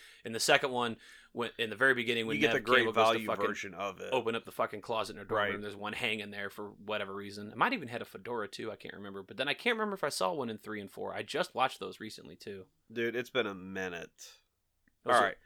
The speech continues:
Speaker 1: always worth a rewatch for me.
Speaker 2: Oh, and we get one of my, just all the iconic, dude, that whole part where Jamie Kennedy is talking to Jamie Lee Curtis. "He's right behind you, Jamie Lee.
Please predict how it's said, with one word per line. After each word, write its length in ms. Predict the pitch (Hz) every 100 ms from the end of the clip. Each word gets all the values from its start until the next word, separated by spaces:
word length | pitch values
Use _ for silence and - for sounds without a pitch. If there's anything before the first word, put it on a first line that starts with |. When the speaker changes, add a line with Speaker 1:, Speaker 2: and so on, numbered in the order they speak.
| -
Speaker 1:
always 260 | 123 113 107
worth 160 | 104
a 40 | 104
rewatch 380 | 104 104 104
for 140 | - 107
me. 240 | 107 104 -
Speaker 2:
Oh, 220 | 170 143
and 120 | 151
we 120 | 147 147
get 180 | 143
one 100 | 139 135
of 60 |
my, 120 | 131 123 _ _ _ - 95 -
just 300 | 120 123 -
all 160 | 127 127
the 100 | 123
iconic, 520 | 110 107 113 107 101 _ _ _ _ _ _ -
dude, 260 | 226 240 240
that 160 | 254
whole 140 | 254 254
part 260 | 190 190 165
where 120 | 151
Jamie 340 | 123 131 135
Kennedy 520 | 123 127 120 113 120 113
is 120 | 117
talking 360 | 107 107 117
to 100 | 110 110
Jamie 280 | 110 110
Lee 100 | 110
Curtis. 240 | 107 131 156
"He's 180 | 233 233
right 240 | 285 302
behind 440 | 285 262 294 320
you, 80 | 277
Jamie 400 | 247 294 294 269
Lee. 200 | 277 302